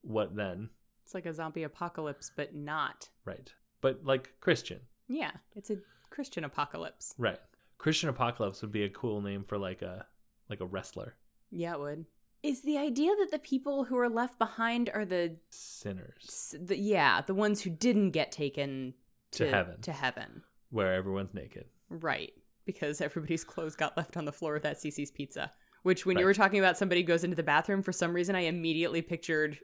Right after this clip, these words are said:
Speaker 2: somebody going into the bathroom with the Cece's Pizza in Leesburg.
Speaker 1: Okay.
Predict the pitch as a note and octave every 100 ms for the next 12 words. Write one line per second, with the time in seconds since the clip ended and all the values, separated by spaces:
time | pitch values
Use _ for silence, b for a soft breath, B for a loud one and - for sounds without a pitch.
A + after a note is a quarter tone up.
0 | - F#3+ F3 E3+ D3 D#3 E3+ E3+ F3 D#3
1 | D3+ D#3 C#3+ - - D#3 D#3+ - E3 -
2 | D3+ D#3 D3+ C#3 C3 B2+ - _ _ -
3 | B2+ A#2+ A3 C#3+